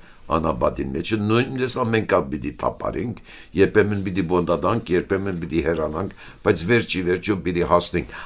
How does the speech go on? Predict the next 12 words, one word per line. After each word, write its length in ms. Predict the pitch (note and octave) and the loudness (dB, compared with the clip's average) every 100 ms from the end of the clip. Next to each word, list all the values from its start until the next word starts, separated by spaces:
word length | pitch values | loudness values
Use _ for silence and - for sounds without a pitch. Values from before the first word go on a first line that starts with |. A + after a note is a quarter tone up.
| - | 2
այդ 280 | C3+ B2+ - | 4 4 4
հավատքովը 640 | G2 F2+ G2+ - C3 B2 | 6 6 4 2 2 2
պիտի 280 | F#2+ F#2 E2+ | 0 0 2
երտանք, 420 | E2 - G#2 G2+ - - - | 2 2 0 0 -8 -20 -12
և 340 | - A#2+ C3 - - - - | 0 6 6 6 -6 -20 -6
այդ 260 | - G#2 - | 0 0 4
հաղորդությունը, 800 | G#2+ F#2+ G#2 F#2 A2+ A2 D#3+ D#3 | 4 6 4 2 0 0 2 2
որ 220 | G#2+ G#2 E2 | 2 2 4
գարնենք, 520 | G2 - F2+ D2+ - | 2 2 -2 -2 -2
այդ 240 | E2 - - | -2 -2 2
հացը 480 | A2 - - A2+ A2 | 4 4 2 0 0
և 220 | D#2+ E2+ | 0 -2